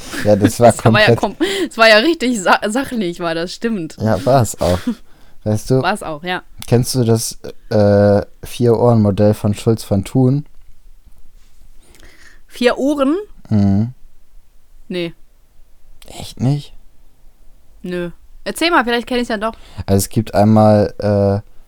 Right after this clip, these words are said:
Speaker 1: äh, die Appellseite,
Speaker 2: Ach so.
Speaker 1: die Sachsa-,
Speaker 2: Ah, ja, doch, doch.
Speaker 1: Sach-,
Speaker 2: Hm, hatten wir mal in Deutsch.
Speaker 1: Sachseite, genau. Dann die emotionale und die,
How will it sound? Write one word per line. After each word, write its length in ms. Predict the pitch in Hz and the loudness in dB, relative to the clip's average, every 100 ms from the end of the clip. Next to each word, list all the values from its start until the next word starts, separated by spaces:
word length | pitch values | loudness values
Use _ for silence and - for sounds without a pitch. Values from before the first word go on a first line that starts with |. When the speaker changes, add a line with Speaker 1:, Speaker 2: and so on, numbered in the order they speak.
| - - - - - - - | -18 -18 -16 -16 -18 -20 -18
Speaker 1:
äh, 80 | 60 - - - | -16 -14 -14 -8
die 360 | 95 92 104 - | -6 0 2 2
Appellseite, 680 | 95 - 117 135 120 139 | 2 4 4 4 6 4
Speaker 2:
Ach 60 | 143 | 6
so. 540 | - - 349 339 233 - - | 6 8 8 6 4 0 0
Speaker 1:
die 140 | 107 104 | 2 6
Sachsa-, 300 | 107 - 233 254 | 6 6 6 6
Speaker 2:
Ah, 20 | |
ja, 120 | - 254 | 6 6
doch, 160 | 254 | 0
doch. 160 | 254 233 | -2 -2
Speaker 1:
Sach-, 280 | 202 - 214 | 2 4 4
Speaker 2:
Hm, 220 | 214 254 269 | 0 -2 0
hatten 140 | 254 | 0
wir 60 | 240 | 0
mal 120 | 208 | 0
in 80 | 196 | 2
Deutsch. 240 | 202 185 | 2 2
Speaker 1:
Sachseite, 300 | 214 113 107 104 | 2 2 0 -2
genau. 420 | 101 101 98 98 - - - - | 2 4 4 2 -8 -18 -8 2
Dann 160 | 104 | 4
die 100 | 107 | 4
emotionale 960 | 101 104 - - 110 104 113 127 127 123 | 4 2 2 0 2 6 8 8 6 4
und 380 | - 113 110 - | 4 2 2 2
die, 440 | 107 110 110 110 | 6 6 6 2